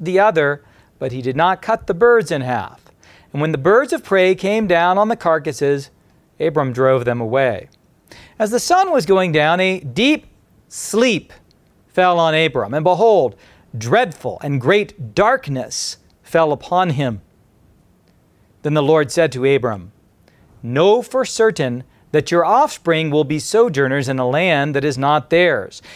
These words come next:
and will be servants there, and they will be afflicted for four hundred years. But I will bring judgment on the nation that they serve, and afterward they shall come out with great possessions. As for you,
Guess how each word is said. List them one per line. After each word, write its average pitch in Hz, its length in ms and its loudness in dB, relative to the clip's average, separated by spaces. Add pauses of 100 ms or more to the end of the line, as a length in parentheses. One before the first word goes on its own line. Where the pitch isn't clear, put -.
(160)
and 160 140 0
will 180 120 4
be 175 140 -2
servants 226 640 0
there, 117 460 -4 (680)
and 160 180 0
they 185 140 6
will 180 160 2
be 175 100 2
afflicted 170 800 -2
for 175 260 2
four 262 540 2
hundred 202 560 0
years. 139 720 -2 (640)
But 135 100 -4
I 170 140 2
will 165 160 2
bring 147 320 -2 (100)
judgment 143 640 -2
on 139 200 -2
the 131 40 -4
nation 135 600 -2
that 123 180 -6
they 127 140 -2
serve, 165 580 2 (300)
and 151 120 0
afterward 165 540 0
they 175 100 2
shall 185 200 -4
come 226 260 -2
out 180 240 2
with 160 160 -6
great 165 300 0
possessions. 151 960 -4 (760)
As 156 180 0
for 170 140 0
you, 160 540 2